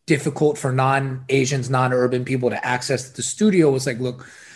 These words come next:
y-, you can only push this so far. I know you want authenticity. We know you want it like your life, but this is gonna be very difficult for audiences." So I said, "Okay, I, I don't necessarily need people to see that, and I don't wanna be a proponent of that." So,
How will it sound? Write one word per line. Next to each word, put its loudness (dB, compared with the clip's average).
y-, -10
you -2
can 4
only 6
push 0
this -4
so -6
far. -12
I 2
know 4
you 6
want 2
authenticity. 2
We -2
know 6
you 6
want 2
it -2
like 0
your -2
life, 0
but -6
this 2
is 0
gonna 2
be 0
very 2
difficult -6
for -14
audiences." -6
So -2
I 0
said, 4
"Okay, 0
I, -4
I 4
don't 4
necessarily 4
need 0
people -2
to -4
see -4
that, -6
and -4
I -2
don't 2
wanna -2
be 2
a 4
proponent 0
of -6
that." 0
So, 2